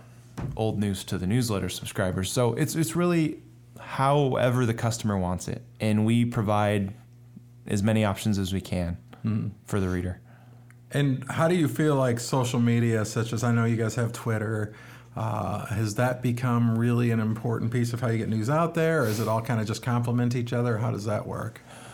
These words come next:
Speaker 2: How do you manage all of that?
Speaker 1: Managing is not too hard thus far. W-, what we've done with Truck Parts and Service and Successful Dealer is we just post a link to each story that we do the next day.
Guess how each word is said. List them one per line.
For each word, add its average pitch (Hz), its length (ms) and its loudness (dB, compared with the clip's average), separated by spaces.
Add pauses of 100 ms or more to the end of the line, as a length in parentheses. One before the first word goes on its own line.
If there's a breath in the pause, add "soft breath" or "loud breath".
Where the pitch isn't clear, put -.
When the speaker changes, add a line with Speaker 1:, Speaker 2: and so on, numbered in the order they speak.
(200 loud breath)
Speaker 2:
How 110 120 0
do 165 80 4
you - 80 2
manage 95 460 2
all 80 180 -6
of 73 80 -8
that? - 300 -10 (1400 loud breath)
Speaker 1:
Managing 233 440 6
is 147 260 4
not 143 280 2
too 151 160 4
hard 120 440 2 (100)
thus 127 360 0
far. 127 480 2 (100)
W-, 113 160 -2
what 135 300 2
we've 135 280 4
done 131 260 6
with 120 420 0
Truck 127 200 -2
Parts 117 260 2
and 113 100 4
Service 110 340 0
and 110 100 4
Successful 107 540 0
Dealer 107 320 4
is 101 160 0
we 104 100 2
just 104 220 -2
post 107 260 -2
a 104 60 0
link 101 280 0
to 104 140 0
each 107 120 0
story 107 380 -2
that 101 140 0
we 95 120 2
do 104 360 0 (120)
the 95 80 -2
next 101 320 0
day. 110 300 2